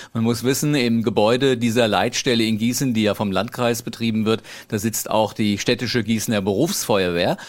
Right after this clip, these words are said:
Und, äh, die Feuerwehrleute, die tatsächlich herausfahren und bei ihren Einsätzen zum Teil auch engen Kontakt mit Menschen haben, die sind noch gar nicht geimpft. Einer hat mir erzählt, seine Frau, die habe täglich mit Corona-Patienten zu tun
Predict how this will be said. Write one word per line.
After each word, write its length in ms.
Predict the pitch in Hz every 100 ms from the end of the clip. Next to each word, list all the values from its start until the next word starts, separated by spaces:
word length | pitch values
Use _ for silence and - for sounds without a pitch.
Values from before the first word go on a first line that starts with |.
| - -
Und, 340 | 120 117 -
äh, 180 | 117 107
die 80 | 101
Feuerwehrleute, 960 | - 107 165 185 185 165 165 185 190
die 120 | 151 127
tatsächlich 500 | 110 - 147 165 135
herausfahren 640 | 101 95 151 - 147 139
und 100 | 127
bei 100 | 127
ihren 220 | 117 110
Einsätzen 460 | 90 113 123 120 127
zum 160 | 123 104
Teil 220 | 107 104
auch 120 | 98
engen 300 | - 117 127
Kontakt 400 | 120 104 104 -
mit 140 | 113
Menschen 340 | 113 104 - 95
haben, 240 | 90 135 - - -
die 60 |
sind 160 | 127 135
noch 160 | 135 -
gar 160 | 208
nicht 240 | 214 147 -
geimpft. 460 | 98 101 175 - - - -
Einer 280 | 123 156 151
hat 140 | -
mir 180 | 147 139 123
erzählt, 460 | 123 117 135 131 127
seine 220 | 120 113
Frau, 340 | 107 107 143
die 100 | 135
habe 260 | 120 117 120
täglich 480 | 147 170 196 147 -
mit 200 | 131 -
Corona-Patienten 920 | 139 135 208 196 - 127 135 117 123
zu 140 | -
tun 440 | 110 - 151 180